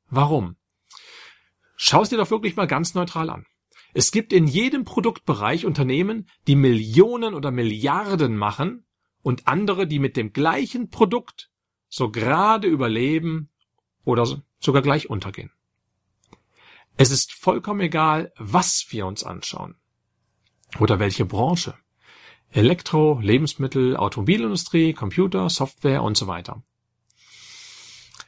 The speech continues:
Überlege mal, du hast einen großen Erfolg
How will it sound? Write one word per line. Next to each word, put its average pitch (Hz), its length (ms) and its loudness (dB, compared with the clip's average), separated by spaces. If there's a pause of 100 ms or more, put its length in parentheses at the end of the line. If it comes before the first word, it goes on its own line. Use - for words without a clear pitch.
(1000)
Überlege 190 420 6
mal, 208 260 -2
du 139 160 -4
hast 170 320 -2
einen 123 300 -6
großen 156 500 -2
Erfolg 156 580 -4